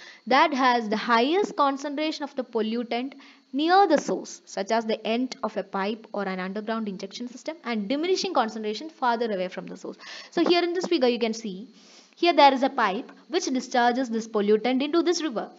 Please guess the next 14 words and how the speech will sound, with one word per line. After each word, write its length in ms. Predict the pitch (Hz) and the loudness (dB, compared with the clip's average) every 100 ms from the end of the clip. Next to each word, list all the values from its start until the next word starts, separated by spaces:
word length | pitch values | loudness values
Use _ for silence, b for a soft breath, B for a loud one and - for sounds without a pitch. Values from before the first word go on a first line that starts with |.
| b b b | b b b
So 380 | - 320 247 330 - _ _ _ _ _ _ - | -6 0 2 0 -6 _ _ _ _ _ _ -2
this 280 | 269 392 - - | 2 2 2 -6
shape 340 | - 302 330 | 0 2 4
is 160 | 330 247 | 4 4
known 160 | 233 214 | 2 0
as 140 | 233 | -2
plume. 300 | - 190 170 - | -4 -4 -4 -12
It 160 | - 330 | 0 4
has 360 | 285 294 294 311 | 6 6 6 4
higher 420 | - 269 302 349 | 4 6 8 8
concentration 680 | 294 233 226 233 233 269 247 | 6 4 2 0 0 0 0
near 340 | 208 220 262 | 2 4 4
the 120 | 240 | 2
source, 400 | 214 160 185 - | -2 -6 -8 -10